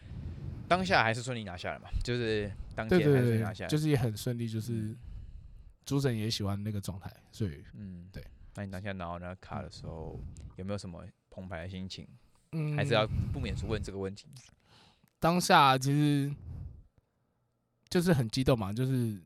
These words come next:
Speaker 2: 眼泪就不自觉的就流下来，因为，啊，并不是因为，这，这也是算自己对我自己爷爷的一个承诺吧。就六年前他过世的时候，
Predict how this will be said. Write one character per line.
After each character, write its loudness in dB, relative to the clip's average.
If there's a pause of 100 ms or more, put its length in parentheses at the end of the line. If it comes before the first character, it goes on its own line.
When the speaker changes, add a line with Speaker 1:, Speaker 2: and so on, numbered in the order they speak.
(120)
Speaker 2:
眼 0
泪 4
就 4
不 -4
自 -4
觉 -4
的 -8
就 -4
流 -6
下 -6
来， -14
因 -2
为， 4 (1080)
啊， 4 (340)
并 8
不 8
是 6
因 4
为， 6 (560)
这， 8
这 8
也 6
是 6
算 6 (440)
自 2
己 2
对 4 (280)
我 -4
自 -4
己 0
爷 2
爷 4
的 0
一 -2
个 -2
承 -2
诺 0
吧。 -8 (140)
就 -2
六 12
年 6
前 -2
他 4
过 0
世 0
的 -2
时 -2
候， 0